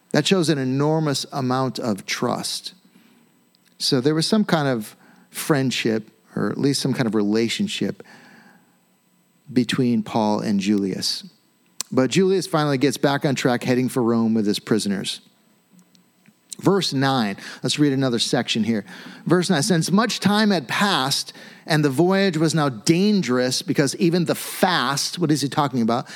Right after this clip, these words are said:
The Day of Atonement, it, which was really kind of marked the start of the rainy or stormy season.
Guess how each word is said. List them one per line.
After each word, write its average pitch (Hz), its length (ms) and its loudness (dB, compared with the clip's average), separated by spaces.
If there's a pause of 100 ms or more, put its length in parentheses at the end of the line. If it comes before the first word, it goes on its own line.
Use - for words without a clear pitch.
(140)
The 127 100 0
Day 135 320 0
of 160 100 0
Atonement, 135 680 0 (840)
it, - 180 -2
which 139 240 0
was 139 300 0
really 113 280 0
kind 160 180 0
of 135 60 0
marked 139 300 0
the 127 80 0
start 147 520 0
of 117 160 -4
the 120 80 2
rainy 135 560 0
or 131 120 -4
stormy 143 540 0
season. 110 500 0